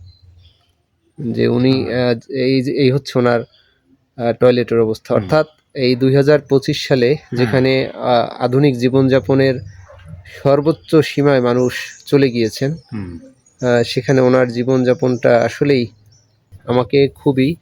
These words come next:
Speaker 1: আহ, কষ্ট দিল। আর এই হচ্ছে ওনার টয়লেট, ওই যে দেখুন।
Speaker 2: ওই, ও, ও, ও, ওই টয়লেট, ওই, ওই।
Speaker 1: ওই টয়লেট।
Speaker 2: সাদা
Speaker 1: তার ওই
Speaker 2: মাটি।
Speaker 1: পাশে হচ্ছে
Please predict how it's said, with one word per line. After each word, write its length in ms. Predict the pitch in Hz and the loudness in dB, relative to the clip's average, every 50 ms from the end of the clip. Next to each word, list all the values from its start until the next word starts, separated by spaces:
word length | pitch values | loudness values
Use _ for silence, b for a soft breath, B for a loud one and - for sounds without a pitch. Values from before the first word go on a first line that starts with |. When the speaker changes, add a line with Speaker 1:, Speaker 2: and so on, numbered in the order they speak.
| _ _ _ _ _ _ _ _ _ _ _ _ _ _ _ - | _ _ _ _ _ _ _ _ _ _ _ _ _ _ _ -2
Speaker 1:
আহ, 380 | 123 117 117 117 113 110 110 - - | 0 2 2 2 2 0 -2 -2 -2
কষ্ট 280 | - 123 - - - | -4 -4 -2 -2 -4
দিল। 280 | 139 117 120 113 113 135 165 - _ _ _ _ _ _ _ _ _ _ _ _ _ _ _ _ _ _ _ _ _ _ _ - | -2 -2 0 0 0 -2 -4 -6 _ _ _ _ _ _ _ _ _ _ _ _ _ _ _ _ _ _ _ _ _ _ _ -8
আর 280 | 135 123 113 113 - | -4 -2 -2 0 0
এই 180 | - 139 147 160 | 0 2 2 2
হচ্ছে 260 | 165 - - - 170 | 0 -2 -4 -2 0
ওনার 140 | 160 160 151 | 0 0 2
টয়লেট, 360 | - 147 135 131 139 170 196 - - - - | 2 2 2 2 2 -2 -4 -6 -12 -10 -6
ওই 100 | 131 127 | -4 -2
যে 100 | 123 127 | -2 0
দেখুন। 260 | 120 127 123 - 160 | -2 -2 -2 -2 -2
Speaker 2:
ওই, 120 | 135 135 180 | 0 0 2
ও, 120 | 190 196 | 2 2
ও, 220 | 220 208 202 202 220 | 2 2 2 2 2
ও, 340 | 214 - 233 233 220 226 220 | 4 4 4 4 4 4 4
ওই 120 | 196 180 | 2 2
টয়লেট, 320 | - - 160 139 131 127 120 | 0 0 -2 0 0 0 0
ওই, 120 | 113 110 | 0 0
ওই। 420 | 107 104 98 98 92 92 85 82 - | 0 0 0 -2 -2 -4 -4 -4 -4
Speaker 1:
ওই 140 | 127 123 | -4 -4
টয়লেট। 480 | 117 123 123 123 120 131 160 - - - - | -2 0 0 0 0 0 -2 -4 -6 -12 -10
Speaker 2:
সাদা 180 | - 131 120 | -8 -4 0
Speaker 1:
তার 140 | 131 127 113 | 0 0 2
ওই 60 | 113 | 0
Speaker 2:
মাটি। 200 | 117 151 151 151 | 0 0 -2 -2
Speaker 1:
পাশে 300 | 147 151 151 - - - | 0 -2 -2 -2 -2 -2
হচ্ছে 360 | 160 156 151 - - - 185 | -4 -4 -6 -8 -6 -4 -4